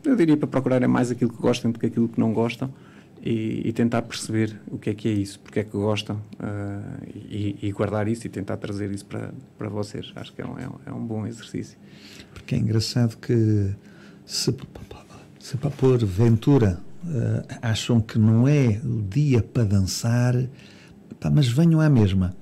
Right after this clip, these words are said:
Speaker 2: pá, porque aí, pá, podem estar, pá, assentados, pá, e estar a ver. E nós aprendemos muito para do haver.
Speaker 1: Ah, sim.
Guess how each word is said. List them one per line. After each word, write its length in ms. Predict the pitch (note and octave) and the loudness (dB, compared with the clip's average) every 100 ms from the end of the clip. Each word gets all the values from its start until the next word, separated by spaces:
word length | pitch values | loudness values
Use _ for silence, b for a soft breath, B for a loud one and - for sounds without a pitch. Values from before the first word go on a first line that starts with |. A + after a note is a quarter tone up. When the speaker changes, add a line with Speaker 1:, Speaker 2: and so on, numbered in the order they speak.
| - | -12
Speaker 2:
pá, 80 | - - | -10 -10
porque 220 | - A#2 | -2 2
aí, 80 | A2+ | 2
pá, 140 | G#2 | 0
podem 320 | - A#2+ C#3 | 0 2 2
estar, 160 | C#3 C#3 | 0 -2
pá, 160 | - - B2+ | -4 -2 0
assentados, 680 | A2 A#2+ A2 G#2+ A#2 A2+ - | 2 0 0 0 -2 -2 -6
pá, 100 | - | -8
e 40 | |
estar 240 | E3 - G#2 | -6 -4 -4
a 60 | |
ver. 300 | F2+ F#2 - - - - - - - - B B B B B - | -4 -6 -10 -20 -20 -20 -20 -20 -20 -20 B B B B B 0
E 140 | A#2 | 4
nós 240 | A#2+ C3 C3 | 6 6 4
aprendemos 500 | C3 B2 C3 B2+ G#2+ | 4 4 4 4 4
muito 360 | A#2+ C3 A#2+ | 4 4 2
para 100 | - F2+ | 0 -2
do 120 | F2+ | -2
haver. 340 | E2+ F2+ - - | -4 -8 -10 -12
Speaker 1:
Ah, 120 | A2+ | -10
sim. 160 | - | -10